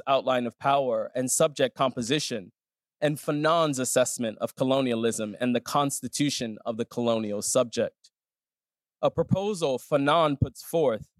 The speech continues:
in his Tunis lectures, arguably prior to Foucault's notion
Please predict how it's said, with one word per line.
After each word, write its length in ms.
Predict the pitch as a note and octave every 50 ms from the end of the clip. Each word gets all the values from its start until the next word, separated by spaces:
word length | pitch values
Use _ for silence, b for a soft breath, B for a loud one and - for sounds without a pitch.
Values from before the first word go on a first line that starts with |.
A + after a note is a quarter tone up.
| _ _ _ _
in 80 | C#3+ C#3
his 220 | D3 C#3+ C3+ -
Tunis 420 | - - G#3 G#3 G3 E3 C3 - B2
lectures, 560 | A#2+ A#2 A2 - - - A2+ G#2 G#2+ G#2+ - - -
arguably 540 | C#3+ D3+ D3+ C#3+ D3 A#2+ A2+ A#2+ A2+ A2 -
prior 400 | - C3+ C#3 C#3 C3+ B2 A2+ A2 -
to 140 | - A#2
Foucault's 520 | - - B2 - - C#3+ C3+ B2 A2+ - A2+
notion 460 | A#2 A#2 A2 - - A2 F#2+ F#2+